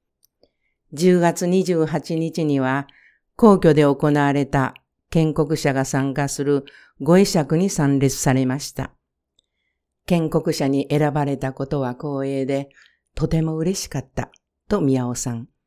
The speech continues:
植え付けから収穫までの半年間は緊張の連続だったが、無事献穀することができてよかった。これから続く営農の励みにしたい、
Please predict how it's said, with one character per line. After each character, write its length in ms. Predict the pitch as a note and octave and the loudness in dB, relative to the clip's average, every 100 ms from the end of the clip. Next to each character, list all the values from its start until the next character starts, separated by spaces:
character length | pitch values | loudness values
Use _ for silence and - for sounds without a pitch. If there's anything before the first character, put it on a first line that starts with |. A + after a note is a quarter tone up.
| _ _ _ _ _ _ _ _ | _ _ _ _ _ _ _ _
植 140 | D3 | 2
え 20 | C#3 | 2
付 240 | - D3 | 2 0
け 20 | C#3 | 2
か 120 | C#3 | 2
ら 100 | C#3 | 0
収 260 | C#3 D3+ | 0 -2
穫 260 | D3+ D3+ D3 | 0 -2 0
ま 160 | D3 C#3 | -2 0
で 100 | C#3 | -2
の 140 | C3 | -2
半 240 | C#3+ D3 | -4 -4
年 220 | D3 D#3 - | -4 -6 -6
間 260 | C#3+ C3+ | -4 -4
は 240 | C3+ C#3 C#3+ _ _ _ - | -4 -8 -10 _ _ _ -2
緊 240 | E3 E3 | 0 2
張 200 | E3+ D#3+ | 0 0
の 140 | D#3 | 0
連 220 | D3 D3+ D#3+ | 0 0 -2
続 240 | F3 F3 | -4 -2
だ 100 | D#3+ | -2
っ 100 | E3 | -4
た 140 | C3+ | -6
が、 240 | B2 A#2 - _ _ _ _ _ _ | -6 -8 -10 _ _ _ _ _ _
無 220 | - C3 | -2 0
事 320 | C3+ D3+ D3+ _ | 2 -2 -4 _
献 220 | - C#3+ | 0 0
穀 220 | C#3+ C3+ | 0 -4
す 160 | C#3+ D3 | -4 -4
る 100 | C3+ | -4
こ 140 | C#3 | -4
と 100 | C3 | -4
が 140 | C3+ C3 | -4 -4
で 140 | D3+ | -6
き 120 | D3+ | -8
て 100 | C3+ | -4
よ 140 | C3 C#3+ | -4 -4
か 140 | - | -6
っ 120 | C3+ _ | -10 _
た。 160 | D3 - _ _ _ _ _ _ _ _ - _ - | -12 -12 _ _ _ _ _ _ _ _ -20 _ -2
こ 120 | D#3+ | 4
れ 140 | D3+ | 4
か 120 | D3+ | 4
ら 120 | D3 D3 | 2 2
続 340 | - C#3+ C#3+ | -4 -8 -8
く 260 | - D3 C#3+ _ _ _ | -2 -2 -2 _ _ _
営 220 | D3 D3+ | 4 4
農 200 | D3 D3 | 4 0
の 120 | C#3+ | 0
励 300 | C3+ C#3+ E3 | -2 -2 0
み 100 | F#3+ | 0
に 120 | F#3 | 0
し 120 | D3+ - | -4 -4
た 160 | D3+ | -2
い、 140 | B2+ | -2